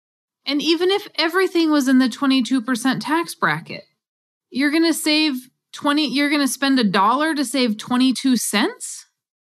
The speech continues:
Did you need to spend the dollar? Did you need whatever you bought?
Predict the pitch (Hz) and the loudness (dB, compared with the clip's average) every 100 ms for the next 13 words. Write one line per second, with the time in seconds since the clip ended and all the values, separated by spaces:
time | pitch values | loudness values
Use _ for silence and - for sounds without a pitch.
0 | _ 285 262 311 277 294 330 349 - 294 | _ 0 4 6 6 4 4 0 0 0
1 | 277 294 277 330 381 202 196 262 269 294 | 0 2 2 4 2 0 0 0 2 2
2 | 285 302 320 320 285 262 277 269 294 240 | 4 2 2 0 0 0 0 0 0 2
3 | 320 285 160 | 2 2 -2